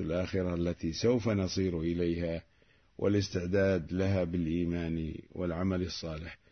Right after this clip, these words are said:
سابقوا إلى مغفرة من ربكم وجنة عرضها كعرض السماء والأرض أعدت للذين آمنوا بالله ورسله ذلك فضل الله يؤتيه من يشاء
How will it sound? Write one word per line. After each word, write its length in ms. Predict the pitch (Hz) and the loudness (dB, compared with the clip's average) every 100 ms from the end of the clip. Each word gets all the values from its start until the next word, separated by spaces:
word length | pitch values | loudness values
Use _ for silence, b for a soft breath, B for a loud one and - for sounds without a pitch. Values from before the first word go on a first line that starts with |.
| b b b | b b b
سابقوا 720 | - 82 78 76 101 104 104 | -6 -4 0 0 0 2 2
إلى 200 | 90 78 | 2 0
مغفرة 560 | 73 78 82 98 98 98 | -2 -4 -2 0 0 0
من 120 | 82 | -2
ربكم 600 | 76 82 82 98 101 104 | -2 -6 -4 -2 -2 -2
وجنة 440 | 82 76 85 95 95 | -2 0 0 0 0
عرضها 640 | 98 85 90 92 98 98 | -2 0 -2 0 0 0
كعرض 380 | 98 87 82 92 | -2 -4 -4 -4
السماء 720 | 90 - 87 80 87 92 87 | -4 -4 -4 -2 -2 -2 -2
والأرض 400 | 98 90 85 87 78 b b b b b - | 0 0 -2 -6 -10 b b b b b 2
أعدت 640 | 104 113 127 98 85 - | 4 4 4 2 2 2
للذين 680 | 95 95 90 85 82 73 90 | 2 4 4 2 -2 -2 -2
آمنوا 680 | 90 92 95 90 90 85 | -2 -2 0 0 0 -2
بالله 720 | 80 95 95 92 90 90 82 78 | -2 -2 0 0 0 0 -2 -2
ورسله 680 | 85 104 104 110 107 113 98 - _ _ _ _ _ _ _ 107 | -2 0 0 2 2 0 -2 -10 _ _ _ _ _ _ _ 4
ذلك 340 | 120 110 101 | 6 6 2
فضل 220 | 90 95 | 0 2
الله 380 | 90 87 85 92 | 2 2 2 0
يؤتيه 520 | 87 85 85 92 90 | 2 0 0 0 0
من 140 | 85 85 | 0 0
يشاء 600 | 82 95 90 104 110 | 0 0 0 0 -2